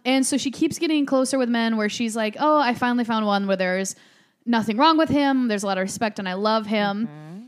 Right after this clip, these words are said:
Speaker 1: Uh, but she is on her fourth. And, uh, I also read that, so the director of this movie is Shamim Sarif, and she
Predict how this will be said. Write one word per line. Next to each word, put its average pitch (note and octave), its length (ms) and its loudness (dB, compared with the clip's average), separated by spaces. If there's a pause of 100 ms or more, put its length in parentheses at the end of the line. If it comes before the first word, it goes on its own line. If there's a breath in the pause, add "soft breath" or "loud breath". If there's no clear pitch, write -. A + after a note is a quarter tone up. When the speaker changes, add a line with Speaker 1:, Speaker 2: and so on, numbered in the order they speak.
(220)
Speaker 1:
Uh, F#3+ 260 0
but F#3 160 -4
she A#3 200 -4
is A3+ 120 -2
on B3+ 120 0
her C#4 80 0
fourth. A3 440 -4
And, A#3+ 220 0
uh, G#3 40 -2 (520)
I A#3 100 0
also D4+ 240 0
read C#4 200 0
that, B3 160 -4
so - 160 -2
the A#3 80 -2
director B3+ 400 2
of C#4+ 100 0
this B3 180 0
movie G#3 560 0 (260 soft breath)
is A3 340 0
Shamim C4+ 380 2
Sarif, G3 600 -2 (100)
and A3+ 520 -2
she B3 500 -2